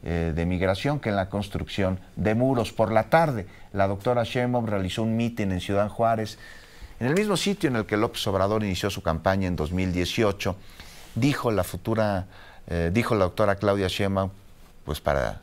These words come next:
señalar, para afirmar por qué estaba ahí, por qué inició después de haber estado en el Zócalo en, eh, Ciudad Juárez, que por qué, por qué en este lugar, pues dijo que la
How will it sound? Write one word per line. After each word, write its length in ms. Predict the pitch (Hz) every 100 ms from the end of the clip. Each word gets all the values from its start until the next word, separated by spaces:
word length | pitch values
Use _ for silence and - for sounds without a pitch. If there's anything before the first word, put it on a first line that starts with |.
| -
señalar, 760 | 87 87 85 90 107 131 -
para 180 | - 82
afirmar 460 | 85 90 98 110 117
por 200 | 90 87
qué 260 | 104 - -
estaba 560 | 85 - 110 101 95 -
ahí, 320 | 76 92 127
por 200 | - 82
qué 300 | - 101 - -
inició 400 | 82 78 - 95
después 280 | 87 - 92
de 60 |
haber 180 | 87 85
estado 360 | 85 - 87 85
en 100 | 73
el 100 | 71
Zócalo 520 | 104 92 87 73 - - - -
en, 240 | - 92 -
eh, 80 | 95
Ciudad 380 | - 87 92
Juárez, 480 | 92 127 123 120 117 - - -
que 160 | - 90
por 260 | - 87 85
qué, 220 | 120 113 - - -
por 220 | 98 98
qué 280 | 147 151 165 - -
en 160 | 98 110
este 240 | 117 -
lugar, 400 | 107 101 120 151 - - - - - - - - - -
pues 140 | 87 90
dijo 220 | 110 107
que 100 | 90
la 380 | 85 82 78